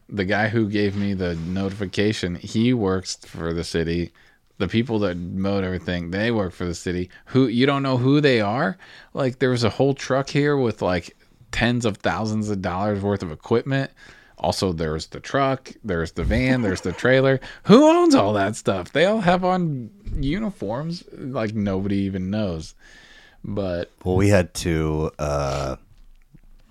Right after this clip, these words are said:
Speaker 2: God, this has just been a couple weeks, or maybe a month ago. Um, that Highlander that Anna got, like, I noted, I, I had to, I think I, I was running over there to put baseball gear in the garage or something.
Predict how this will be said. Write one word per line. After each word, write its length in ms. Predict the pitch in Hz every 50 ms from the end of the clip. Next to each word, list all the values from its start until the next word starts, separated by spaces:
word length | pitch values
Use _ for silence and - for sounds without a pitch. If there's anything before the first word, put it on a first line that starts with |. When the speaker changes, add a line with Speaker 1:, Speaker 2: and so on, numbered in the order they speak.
| - _ - - - - - - - - - - - -
Speaker 2:
God, 160 | - - 71
this 100 | 151 -
has 80 | - -
just 200 | - 78 - -
been 100 | 76 71
a 60 | 69
couple 300 | - - 71 - - 65
weeks, 380 | 64 69 78 - - - - - _ -
or 120 | 82 - - - - -
maybe 260 | 90 92 87 78 78
a 40 | 71
month 320 | 67 69 67 67 - 76
ago. 400 | 73 - 71 69 67 69 69 - _ _ _ _ _ - - - - - - _
Um, 640 | - 82 78 78 78 76 73 76 71 71 69 71 85 - _ _ _ _ _ _ _ _ _ _ _ _ -
that 480 | - - 180 175 160 73 73 - - _ _ _ _ _ -
Highlander 760 | - - 87 90 92 92 85 82 80 73 71 67 65 85 - - _ _ -
that 140 | 90 80 78
Anna 240 | 80 80 78 76
got, 340 | - 73 69 67 67 67 - - _ _ - -
like, 220 | - 82 73 76 76
I 140 | 76 80 85
noted, 440 | 82 80 82 85 85 80 82 87 -
I, 300 | 98 92 90 95 95 - 78
I 80 | 82
had 180 | 90 104 95 80
to, 560 | 92 87 82 82 80 78 78 76 73 - - _ _ -
I 100 | - 87
think 160 | 98 117 104
I, 40 | 104 98 87
I 120 | 64 98
was 120 | 95 82 95
running 220 | 104 107 104 101
over 160 | 98 98 98 95
there 140 | 95 92
to 100 | 80 71 - _ _ - - _ _ _ _ _ -
put 380 | - 98 95 - _ _ -
baseball 440 | - 82 82 82 - - 90 87 85
gear 180 | 82 82 85 85
in 80 | 82
the 80 | 76 71
garage 380 | - 69 69 71 73 73 76 82
or 60 | 80
something. 480 | - - 73 67 - 80 80 78 78